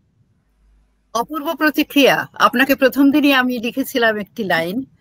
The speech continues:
"প্যারিসের জানালা মনের জানালা খুলে দিল।" আসলেই তাই। হঠাৎ করে যখন আহ্বান জানালেন যে এমন একটি সুন্দর পরিকল্পনা আপনাদের,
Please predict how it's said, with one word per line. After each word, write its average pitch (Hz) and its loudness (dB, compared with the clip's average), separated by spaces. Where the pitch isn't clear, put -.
"প্যারিসের 277 0
জানালা 202 0
মনের 233 0
জানালা 185 0
খুলে 160 -6
দিল।" 147 -10
আসলেই 269 0
তাই। 139 -2
হঠাৎ 247 0
করে 269 0
যখন 247 0
আহ্বান 214 -2
জানালেন 190 -2
যে - -4
এমন 220 0
একটি 226 -6
সুন্দর 240 -2
পরিকল্পনা 226 0
আপনাদের, 151 -6